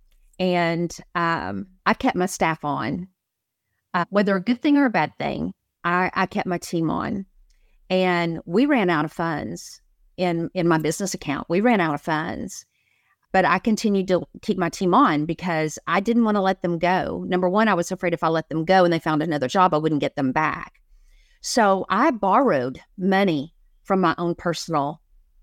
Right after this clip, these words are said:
uh, funds. And I'm thankful that I had it so that I could do it.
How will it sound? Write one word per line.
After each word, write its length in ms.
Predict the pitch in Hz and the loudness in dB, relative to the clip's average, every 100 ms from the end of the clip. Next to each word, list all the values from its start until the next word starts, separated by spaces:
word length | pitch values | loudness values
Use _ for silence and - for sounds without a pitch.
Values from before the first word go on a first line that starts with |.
| _ | _
uh, 300 | 175 165 151 | -2 0 0
funds. 580 | 202 202 113 80 180 - - _ _ _ _ - | 0 0 0 -6 -10 -12 -16 _ _ _ _ -2
And 140 | 190 | 2
I'm 120 | 185 185 | 4 4
thankful 380 | 233 190 196 175 | 2 0 0 2
that 220 | 175 165 | 0 0
I 160 | 170 156 | -2 -2
had 320 | - 202 185 | -2 0 0
it 180 | 143 - | -2 -8
so 140 | - 175 | -6 -2
that 120 | 165 | -2
I 80 | 156 | -2
could 280 | - 165 | -4 -6
do 240 | 147 180 170 | -2 -2 -2
it. 240 | 127 65 | -4 -8